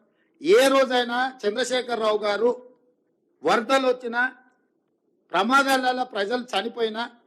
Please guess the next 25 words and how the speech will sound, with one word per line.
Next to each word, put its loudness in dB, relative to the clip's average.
ఒక్క -4
రోజైనా 0
పరామర్శించడానికి -6
వారు -2
బయటకు -6
వచ్చిండ్రా? -8
ఒక్క -2
రోజైనా 4
ఆ 4
కుటుంబాల -2
దగ్గరికి -8
చంద్రశేఖరరావు -6
గారు -6
వెళ్ళిండ్రా? -2
మీ -10
దగ్గర -6
రికార్డు -4
ఉంటే -6
తీయండి. -4
రెండు 0
వేల 2
పద్నాలుగు -2
నుంచి -8
రెండు -6
వేల -2